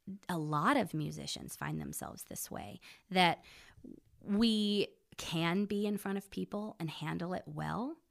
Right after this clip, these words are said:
but it's <laughs> not necessarily the only place we prefer to be.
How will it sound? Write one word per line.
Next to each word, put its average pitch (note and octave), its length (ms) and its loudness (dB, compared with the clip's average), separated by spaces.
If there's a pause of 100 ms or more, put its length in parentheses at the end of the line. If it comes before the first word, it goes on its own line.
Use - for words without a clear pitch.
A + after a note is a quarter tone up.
(500)
but E3+ 320 8
it's - 180 -10
<laughs> - 20 4
not G#3+ 240 6
necessarily E3+ 680 0
the D#3+ 220 0
only D3+ 240 -2
place - 360 -6
we D#3 100 -4
prefer - 500 -6
to - 100 -6
be. - 300 -10